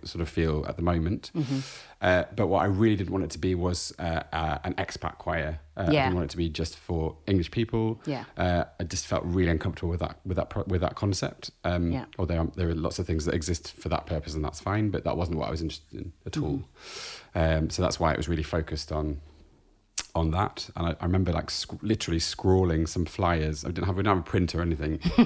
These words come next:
Speaker 1: So I'm, like, literally
Speaker 2: <laughs>
Speaker 1: hand wrote some flyers in English and then in terrible Catalan and terrible Castellano. Really bad. Like, I've got them at home and they're just so
Speaker 2: <laughs>
Speaker 1: bad.
Speaker 2: Cringe.
Speaker 1: So many mistakes everywhere. And I just, I just literally post-, I mean, it was in the days,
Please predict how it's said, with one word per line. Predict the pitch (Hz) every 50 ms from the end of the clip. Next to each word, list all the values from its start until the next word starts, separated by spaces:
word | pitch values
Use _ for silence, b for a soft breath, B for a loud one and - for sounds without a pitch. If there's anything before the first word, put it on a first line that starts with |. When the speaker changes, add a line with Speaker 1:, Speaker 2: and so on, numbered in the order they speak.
| - - 202
Speaker 1:
So | - 190
I'm, | 180 175
like, | - - -
literally | - 101 - - - 80
Speaker 2:
<laughs> | - - -
Speaker 1:
hand | 110 101 98 98 92 92 85
wrote | 90 90 92 87 82 82 -
some | - - - 85 - 285
flyers | - - - 92 - - - 180 185 - - - - -
in | - 90 82
English | - 92 98 101 95 90 87 87 - -
and | 87 87
then | 87 87 85 -
in | 85 87 87 - - _
terrible | - - - - 120 117 113 113 117 113 101 80 85 82
Catalan | 78 - 90 80 - 73 71 80 78 80 80 b b b b b b b
and | 82 82 82 -
terrible | - - - 104 98 95 90 90 85
Castellano. | - 90 82 - - 80 80 78 76 73 76 76 B B B B - B B B B
Really | - 101 104 107 113 117 110 98 95
bad. | 87 85 80 -
Like, | 92 92 -
I've | 98 -
got | - - - 85 87
them | 92 85 85 82 - -
at | - - -
home | 85 90 85
and | 82 82
they're | 87
just | 82 - 82 - -
so | - - - - - - 92 85
Speaker 2:
<laughs> | -
Speaker 1:
bad. | - - - 240 - -
Speaker 2:
Cringe. | - - 208 254 269 269 269 269 269 269 277
Speaker 1:
So | 269 247 220 - 202 226 214
many | 196 247 -
mistakes | - 233 - - - - 214 - - 208 -
everywhere. | - 87 90 87 82 80 78 80 76 b b b b
And | - 95
I | 90
just, | 92 90 - - -
I | 98
just | 87 98 -
literally | 107 95 - - 90 -
post-, | - 98 92 87 - -
I |
mean, | 107 98
it | 92
was | 92 95
in | 117 113
the | 107
days, | 95 98 95 92 87